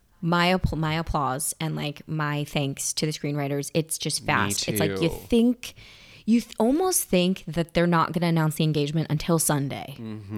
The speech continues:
Speaker 1: know,
Speaker 2: Mm-hmm.
Speaker 1: "Let's get through the weekend and then we'll announce it on our way home," sort of deal. Nope. They kind of rip the rug right out from under you.
Speaker 2: Yeah.
Speaker 1: And they're like,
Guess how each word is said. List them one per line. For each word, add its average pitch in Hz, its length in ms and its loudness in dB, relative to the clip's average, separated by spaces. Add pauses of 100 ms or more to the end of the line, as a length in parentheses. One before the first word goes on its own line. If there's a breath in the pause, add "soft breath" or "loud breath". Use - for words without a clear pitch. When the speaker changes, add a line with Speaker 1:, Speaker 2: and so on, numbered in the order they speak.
(120)
Speaker 1:
know, - 80 4
Speaker 2:
Mm-hmm. 104 80 2
Speaker 1:
"Let's 135 160 0
get 220 120 0
through 226 120 0
the 220 80 4
weekend 170 340 2
and 165 100 0
then 170 80 -2
we'll 170 120 0
announce 151 280 -2
it 156 60 -2
on 147 100 0
our 143 120 0
way 147 120 2
home," 147 300 2
sort 175 220 2
of 175 40 0
deal. 185 240 2 (360 loud breath)
Nope. 160 540 4
They 180 100 4
kind 190 260 -2
of 170 300 -4
rip 185 140 2
the 247 100 2
rug 196 340 0
right 160 180 2
out 170 120 -2
from 196 160 0
under 156 180 2
you. 147 340 -2
Speaker 2:
Yeah. 196 400 -4
Speaker 1:
And 170 160 2
they're 160 120 0
like, 156 180 -2